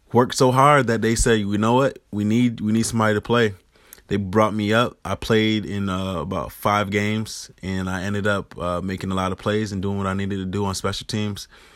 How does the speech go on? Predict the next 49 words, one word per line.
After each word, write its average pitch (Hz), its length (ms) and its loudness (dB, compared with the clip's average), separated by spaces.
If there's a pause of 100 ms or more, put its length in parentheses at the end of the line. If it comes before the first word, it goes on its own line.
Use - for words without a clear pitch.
(180)
And, 98 440 -2 (400)
you 98 40 -6
know, 98 80 0
they 98 140 2
entrusted 101 460 0
me. 90 160 -4
So 92 380 -4 (280)
I 101 120 0
worked 104 220 0
my 101 120 0
butt 101 240 2
off, 101 160 0
man, 95 340 -2
throughout 110 380 0
all 107 200 0
that 117 140 0
adversity 104 800 0 (400)
of 95 260 -6 (180)
switching 131 500 2
teams. 101 540 -4
And, 92 380 -6
you 110 140 -4
know, 92 200 -4
I - 120 -4
coulda 120 200 0
easily 113 360 0
gave 98 280 -2
up. 101 160 -2
Not 113 260 0
having 131 320 0
a - 20 -6
job 104 400 2 (160)
for, - 180 -4
like, 82 160 -2
two 104 220 -2
weeks, - 380 -6 (300)
like, 87 280 -4 (800)
I 131 80 4
coulda 127 220 2
easily 113 280 0
gave 104 220 0
up, 92 160 -2
but, 92 240 -2 (420)
you 98 80 -6
know, 95 100 -2
I 104 140 -2
kept - 240 8
pushing 110 340 -2
through 95 340 -4